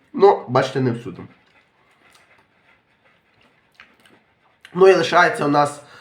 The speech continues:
на вечір кіндер. Як то? Максі Кінг, так. Ну, Максі Кінг може бути смачніший з цього всього. Подивимося. Подивимося, як там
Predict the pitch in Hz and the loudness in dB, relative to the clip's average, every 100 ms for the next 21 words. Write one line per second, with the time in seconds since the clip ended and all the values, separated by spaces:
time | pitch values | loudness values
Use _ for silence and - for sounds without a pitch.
0 | - _ _ _ _ 127 151 175 202 196 | -20 _ _ _ _ 2 4 4 2 0
1 | 165 - 165 180 160 165 165 156 - _ | -6 0 0 2 2 2 2 -2 -10 _
2 | _ _ _ _ _ _ _ 123 - - | _ _ _ _ _ _ _ -18 -18 -18
3 | - 120 120 131 165 170 - - 107 95 | -6 -4 -2 -2 -2 -2 -8 -8 -10 -12
4 | - 117 85 - _ _ _ _ _ _ | -10 -6 -6 -8 _ _ _ _ _ _
5 | _ _ - 139 165 196 202 170 190 190 | _ _ -6 -4 0 0 -2 -2 -2 -2
6 | 175 175 170 160 151 147 139 110 104 98 | -4 -4 -6 -8 -6 -8 -8 -10 -10 -10
7 | 101 98 - 98 - 165 120 - 95 - | -8 -10 -10 -12 -8 -6 -6 -8 -18 -20
8 | _ _ _ _ _ _ _ _ _ _ | _ _ _ _ _ _ _ _ _ _
9 | _ _ _ - _ _ - _ _ _ | _ _ _ -20 _ _ -20 _ _ _
10 | _ _ _ - _ 719 _ _ _ _ | _ _ _ -20 _ _ _ _ _ _
11 | _ _ _ _ _ _ _ _ _ _ | _ _ _ _ _ _ _ _ _ _
12 | _ - - - 131 113 110 98 - 95 | _ -16 -16 -8 -4 0 0 -2 -6 -6
13 | 95 95 98 | -6 -12 -14